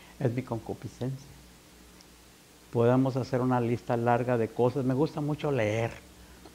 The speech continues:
me gusta comprar libros. Es mi vicio, es mi concupiscencia. Me atrae las cosas que me gustan, me llaman mucho la atención.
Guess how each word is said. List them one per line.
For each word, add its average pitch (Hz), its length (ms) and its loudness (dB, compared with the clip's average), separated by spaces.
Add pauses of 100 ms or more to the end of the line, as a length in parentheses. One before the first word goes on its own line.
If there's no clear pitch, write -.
(100)
me 135 100 2
gusta 131 280 2
comprar 120 400 -2
libros. 120 580 0 (640)
Es - 140 -18
mi 110 160 -10
vicio, - 460 -12 (1200)
es 131 120 2
mi 131 140 2
concupiscencia. 117 960 -8 (480)
Me 131 140 6
atrae 135 580 0 (420)
las 110 300 2
cosas 123 400 0 (540)
que 120 140 4
me 113 160 4
gustan, 139 540 0 (420)
me 120 160 2
llaman 123 280 4
mucho 135 400 2 (260)
la 120 120 -2
atención. 107 580 -4